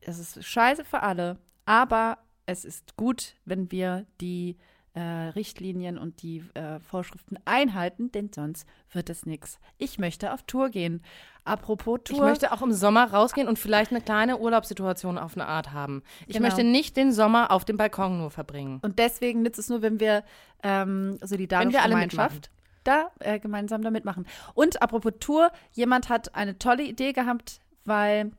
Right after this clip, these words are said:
Speaker 1: diese Person hat mir nämlich geschrieben, „Ich sehe mich schon, wie ich in der ersten Reihe bei euch liege bald mal, wenn's live ist.“
Speaker 2: Mhm.
Speaker 1: Ich habe sofort gesagt, „Du siehst dich liegend?“
Speaker 2: Mhm.
Speaker 1: <laughs> Und sie hat gesagt, „Ja,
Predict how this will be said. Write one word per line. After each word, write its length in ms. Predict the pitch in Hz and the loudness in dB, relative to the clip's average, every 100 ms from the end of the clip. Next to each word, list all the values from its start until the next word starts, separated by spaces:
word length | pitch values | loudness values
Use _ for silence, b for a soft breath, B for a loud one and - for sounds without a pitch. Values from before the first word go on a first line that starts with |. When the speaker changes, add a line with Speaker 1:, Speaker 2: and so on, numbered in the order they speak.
| - _ - | -20 _ -6
Speaker 1:
diese 240 | 214 202 | -4 -4
Person 400 | 208 202 190 214 | -2 -2 0 0
hat 140 | 214 214 | 0 -2
mir 120 | 196 | -2
nämlich 200 | 196 - | -4 -8
geschrieben, 260 | - 214 202 | -8 -6 -6
„Ich 140 | 185 | -8
sehe 260 | 175 240 285 | -2 0 2
mich 220 | 262 254 | 2 0
schon, 160 | 254 226 | -4 -4
wie 60 | |
ich 100 | 220 | -6
in 80 | 202 | -4
der 120 | 208 | -2
ersten 340 | 190 220 - 208 | 0 -2 -2 0
Reihe 240 | 185 240 | 2 2
bei 240 | 190 185 | 2 -2
euch 160 | - - | -2 -6
liege 260 | 185 170 185 | -6 -4 -2
bald 300 | 165 165 175 | -2 -2 -4
mal, 280 | 175 190 | -4 -2
wenn's 240 | 220 180 - | -4 -6 -4
live 240 | 170 170 | -4 -4
ist.“ 140 | - - B | -6 -10 B
Speaker 2:
Mhm. 220 | 190 165 | -2 0
Speaker 1:
Ich 60 | 240 | -2
habe 60 | 214 | -4
sofort 280 | 196 233 220 | -2 -2 0
gesagt, 320 | 202 208 - - | -2 -2 -4 -4
„Du 80 | |
siehst 380 | 202 202 285 - | 0 0 0 -2
dich 160 | 208 - | -6 -6
liegend?“ 600 | 165 220 262 180 196 269 - | 0 2 4 0 -2 -4 -2
Speaker 2:
Mhm. 320 | 196 180 214 302 | 2 4 4 4
Speaker 1:
<laughs> 40 | - | 0
Und 80 | 240 | -2
sie 60 | |
hat 60 | 247 | -4
gesagt, 340 | 214 175 - | -2 -4 0
„Ja, 520 | 165 170 185 233 175 | -2 4 8 8 6